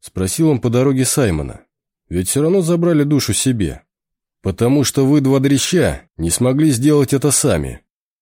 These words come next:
"А если мы умрём?" задал Ник справедливый вопрос. Ведь сегодня он мог потерять руку и истечь кровью. Целителей в их отряде не было. "Значит,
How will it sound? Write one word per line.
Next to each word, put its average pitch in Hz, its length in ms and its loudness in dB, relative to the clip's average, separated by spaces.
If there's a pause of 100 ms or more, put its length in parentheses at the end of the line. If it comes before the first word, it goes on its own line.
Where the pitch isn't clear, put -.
"А 78 80 -6
если 110 300 2
мы 139 200 6
умрём?" 127 480 2 (340)
задал 165 460 0
Ник 160 180 2
справедливый 147 640 2
вопрос. 139 600 -2 (260)
Ведь 98 240 0
сегодня 160 640 2
он 87 140 -2
мог 117 220 0
потерять 120 400 0
руку 156 280 2
и 139 40 2
истечь 151 340 -2
кровью. 92 540 0 (300)
Целителей 127 560 0
в 160 120 2
их 135 80 -2
отряде 160 380 0
не 131 180 4
было. 69 360 -8 (480)
"Значит, 92 680 -2